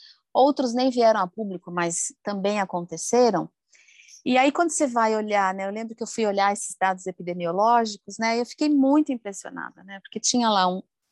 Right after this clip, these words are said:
um dado gráfico, né? Da, do Ministério da Saúde, mostrando lá, né? De dois mil a dois mil e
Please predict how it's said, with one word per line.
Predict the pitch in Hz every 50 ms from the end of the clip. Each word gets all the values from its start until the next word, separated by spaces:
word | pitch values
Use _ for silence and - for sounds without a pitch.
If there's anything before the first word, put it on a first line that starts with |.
| _ _
um | 208 208 208 202
dado | 190 190 180 185 214 220 208
gráfico, | 196 220 240 277 277 247 233 - - - - 180
né? | 190 202 208 208
Da, | 196 185 185 180 180 175 175 170
do | 170 175 180
Ministério | 190 196 190 190 - - 175 170 175 175
da | 180 185
Saúde, | - - - 262 262 254 240 240 254 269 262 - 294 294 - _ _ - - - - _ _ _ _ _ -
mostrando | 254 247 - - 294 277 277 277 269 277
lá, | 254 208 196 190 185 185
né? | 196 202 202 196
De | 190 208 208
dois | 214 240 240 240 220 226 220
mil | 233 262 285 311 320 294 277
a | 254
dois | 214 214 208 208 196
mil | 196 196 190 196
e | 208 -